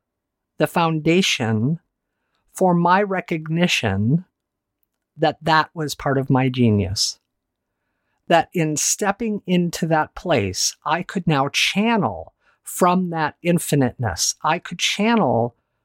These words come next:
who I am and how I want to show up in the world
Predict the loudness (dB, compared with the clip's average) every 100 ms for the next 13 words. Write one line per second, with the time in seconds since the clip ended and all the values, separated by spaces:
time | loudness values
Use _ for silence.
0 | _ _ _ _ _ 4 6 4 2 -2
1 | -2 0 0 -2 -6 0 2 4 2 2
2 | 2 0 2 2 2 2 2 0 2 2
3 | 0 -2